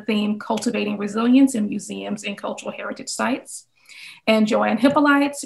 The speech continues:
is here to join us as she works with mac, Museums,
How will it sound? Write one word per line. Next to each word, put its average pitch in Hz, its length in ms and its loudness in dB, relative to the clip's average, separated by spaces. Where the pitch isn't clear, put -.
is 214 260 2
here 226 160 2
to 214 60 4
join 208 320 -2
us 214 240 -2
as 214 240 0
she 226 240 2
works 202 460 -4
with 196 360 -6
mac, 208 540 -4
Museums, 208 720 -4